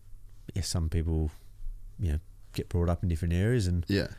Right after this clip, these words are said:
Speaker 1: just miss out on some things that other people get. So, uh, as in, like, treatment or understanding or whatever.
Speaker 2: Yeah.
Speaker 1: So,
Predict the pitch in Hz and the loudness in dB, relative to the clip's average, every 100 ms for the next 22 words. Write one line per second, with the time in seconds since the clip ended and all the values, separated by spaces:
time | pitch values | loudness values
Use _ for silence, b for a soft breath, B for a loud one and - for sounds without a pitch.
0 | B B - 98 107 98 107 104 101 92 | B B 4 4 6 6 8 8 8 4
1 | 107 101 98 98 95 107 104 101 92 95 | 4 4 4 4 6 6 6 4 6 4
2 | 101 - 98 92 - b b b b - | 4 4 4 4 2 b b b b 2
3 | 87 85 85 87 85 82 78 76 73 - | 4 6 4 2 2 2 2 2 0 -4
4 | - - 87 - 80 76 76 73 69 65 | -10 -2 0 0 0 2 2 2 2 0
5 | 73 69 76 76 76 73 76 76 76 87 | 0 0 0 0 2 0 0 0 2 2
6 | 76 | 2